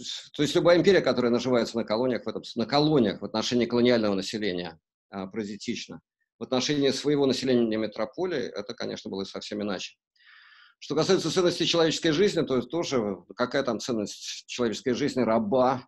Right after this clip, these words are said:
на британской плантации, которая возделывала сахар или хлопок? Она была, ну, она измерялась, она, а, раб был не так уж дёшев. А, у него была своя цена.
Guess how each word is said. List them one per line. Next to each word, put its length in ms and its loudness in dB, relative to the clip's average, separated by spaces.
на 120 -6
британской 500 -2
плантации, 720 -4
которая 300 -6
возделывала 520 -6
сахар 400 -8
или 180 -10
хлопок? 320 -12
Она 220 -6
была, 500 0
ну, 140 0
она 200 2
измерялась, 800 -2
она, 200 -2
а, 400 -12
раб 180 0
был 180 2
не 120 2
так 160 -2
уж 120 -6
дёшев. 320 -6
А, 340 -2
у 60 0
него 160 2
была 180 2
своя 220 -4
цена. 420 -4